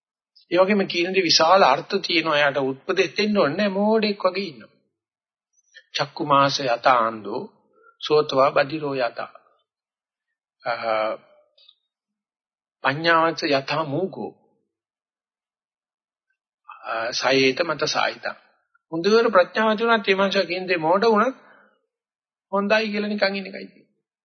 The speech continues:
"උඹේ මෝඩකම උඹලා නැති වෙච්ච ඉතින් මට මොකෝ? උඹ කිව්වහම මට මොකෝ? නොකියවම මට මොකෝ?" මේ එන්න මේ වැඩෙන් තමයි අපි මං කියන්නේ කොස් කපන්න ඉස්සෙල්ලා පොල් තෙල් ටිකක් ගා ගන්නවා කියලා අතේ.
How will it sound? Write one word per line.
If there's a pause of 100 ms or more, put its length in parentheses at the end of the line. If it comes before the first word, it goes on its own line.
(680)
"උඹේ
මෝඩකම
උඹලා
නැති
වෙච්ච
ඉතින්
මට
මොකෝ?
උඹ
කිව්වහම
මට
මොකෝ?
නොකියවම
මට
මොකෝ?" (1700)
මේ
එන්න
මේ
වැඩෙන්
තමයි
අපි (640)
මං
කියන්නේ
කොස්
කපන්න
ඉස්සෙල්ලා
පොල්
තෙල්
ටිකක්
ගා
ගන්නවා
කියලා
අතේ.